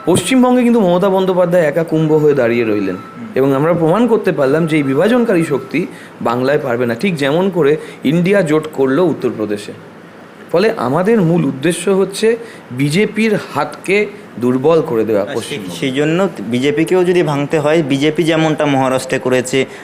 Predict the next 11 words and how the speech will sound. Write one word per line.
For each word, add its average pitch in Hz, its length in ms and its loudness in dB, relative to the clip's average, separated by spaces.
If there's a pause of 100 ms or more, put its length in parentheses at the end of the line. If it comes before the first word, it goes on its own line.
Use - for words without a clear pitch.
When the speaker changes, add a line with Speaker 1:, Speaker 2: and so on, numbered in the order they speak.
(100)
Speaker 2:
ঝাড়খণ্ডে 123 520 0
করেছে, 127 340 0
মণিপুরে 123 440 0
করেছে, 123 300 -2 (220)
সে 147 140 -2
একইভাবে 151 480 0
আপনারা 143 240 -2
সেই 143 180 -2
পথ 143 160 0
Speaker 1:
আমরা, 143 100 -2
Speaker 2:
নেবেন? 104 220 -2